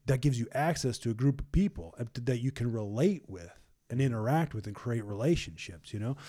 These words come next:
Logan likes farming, right? So that gives him an access to a certain kind of people who will gather around these activities of farming, right?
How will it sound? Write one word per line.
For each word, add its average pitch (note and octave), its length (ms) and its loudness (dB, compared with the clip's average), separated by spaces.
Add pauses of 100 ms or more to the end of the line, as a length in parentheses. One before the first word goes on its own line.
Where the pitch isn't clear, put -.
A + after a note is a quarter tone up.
(220)
Logan C3+ 320 6
likes C3 240 0
farming, C#3 500 0
right? C#3 220 0
So - 100 -2
that C#3 260 2
gives C#3+ 260 0
him D3+ 140 2
an A2 160 -2
access C3+ 680 -2
to A2+ 120 -6
a G2 60 -6
certain E3 440 0
kind D#3+ 260 0
of - 120 -6
people G3+ 360 0
who B2+ 160 2
will C#3+ 160 4
gather G3 560 6
around A#2+ 600 6
these B2 220 0
activities B2 800 4
of A2+ 180 -6
farming, D#3 560 4 (320)
right? F3 260 6